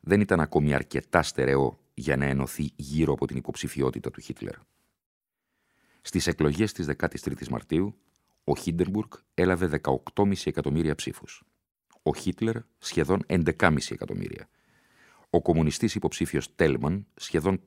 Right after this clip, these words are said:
πέντε εκατομμύρια. Και ο υποψήφιος των εθνικιστών Ντίστενμπεργκ δυόμισι εκατομμύρια. Χρειάστηκε να γίνει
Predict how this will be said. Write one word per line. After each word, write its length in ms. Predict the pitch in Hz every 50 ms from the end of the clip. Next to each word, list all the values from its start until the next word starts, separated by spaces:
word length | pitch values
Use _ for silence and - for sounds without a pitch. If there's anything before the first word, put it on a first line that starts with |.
| _
πέντε 280 | - 104 107 110 98 98
εκατομμύρια. 600 | 92 - 80 80 73 69 58 50 - - - _ _ _ _ _ _ _ _ _ _ _ _ _ _ _ - _ _
Και 120 | - -
ο 80 | 87 80
υποψήφιος 640 | 78 78 - 76 - - - - 107 - 98 90 78
των 120 | - 76
εθνικιστών 680 | 69 60 58 64 - - - - - 82 76 71 64 - - - - - _ - -
Ντίστενμπεργκ 580 | 71 80 85 - - 69 73 78 92 110 120 - - _ _ _ _ _ _ _ _ -
δυόμισι 500 | 73 73 71 73 110 78 69 - - -
εκατομμύρια. 580 | - - - - 53 50 - - - - - _ _ _ _ _ _ _ _ _ _
Χρειάστηκε 500 | _ - 78 78 90 98 - - - 113
να 80 | 90 80
γίνει 360 | 76 73 101 107 107 110 -